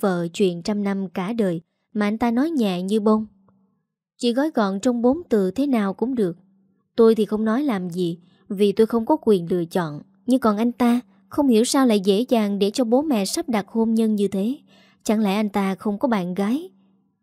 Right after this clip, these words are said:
Đang thẫn thờ suy nghĩ thì anh ta nói tiếp: "Thế bố mẹ và cô chú đây đã chọn được ngày chưa?" Mẹ nuôi tôi liền đáp: "Cô xem thì ngày mùng sáu tháng sau là đẹp ngày."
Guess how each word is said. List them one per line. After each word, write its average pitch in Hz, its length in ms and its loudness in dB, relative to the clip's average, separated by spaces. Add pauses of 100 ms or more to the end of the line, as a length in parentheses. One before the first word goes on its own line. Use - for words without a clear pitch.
(380)
Đang 202 220 0
thẫn 190 220 -2
thờ 202 180 2
suy 196 200 0
nghĩ 185 500 -2
thì 175 260 0
anh 196 160 -6
ta 196 100 -4
nói 185 320 -8
tiếp: 262 120 -2 (1080)
"Thế 214 360 2
bố 220 160 4
mẹ 202 240 0
và 180 140 -4
cô 208 200 2
chú 240 260 0
đây 208 440 0
đã 233 120 0
chọn 196 280 0
được 190 180 -2
ngày 185 200 -2
chưa?" 220 280 -2 (920)
Mẹ 208 120 0
nuôi 240 200 2
tôi 247 140 4
liền 196 280 -2
đáp: 233 200 -4 (1500)
"Cô 254 140 2
xem 247 280 0
thì 220 140 2
ngày 202 160 0
mùng 196 200 0
sáu 226 280 0
tháng 277 220 0
sau 226 280 0
là 196 120 0
đẹp 185 240 -2
ngày." 185 320 -4